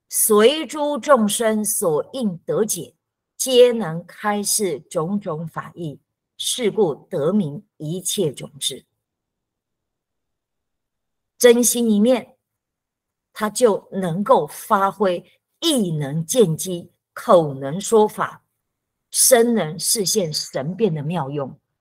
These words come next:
可以随着众生的需求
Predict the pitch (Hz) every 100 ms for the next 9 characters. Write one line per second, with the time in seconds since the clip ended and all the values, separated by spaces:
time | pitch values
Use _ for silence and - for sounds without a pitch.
0 | _ _ _ - 254 262 196 - - 190
1 | 214 294 220 196 147 - 277 208 180 -
2 | 214 202 147 _ _ - - 311 330 339
3 | - 165 135 156